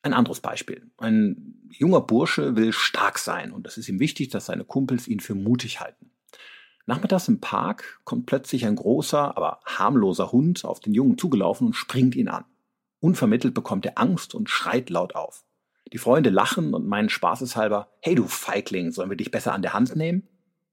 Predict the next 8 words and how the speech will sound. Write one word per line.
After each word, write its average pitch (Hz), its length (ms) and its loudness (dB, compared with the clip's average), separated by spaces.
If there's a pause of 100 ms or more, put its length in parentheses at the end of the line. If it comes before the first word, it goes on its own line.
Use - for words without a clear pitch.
(140)
Autsch, - 520 -8
auch - 180 -14
das - 340 -6
tat - 340 -12
weh. 90 220 -8 (720)
Der - 80 -2
lockere 101 320 2
Spruch - 420 0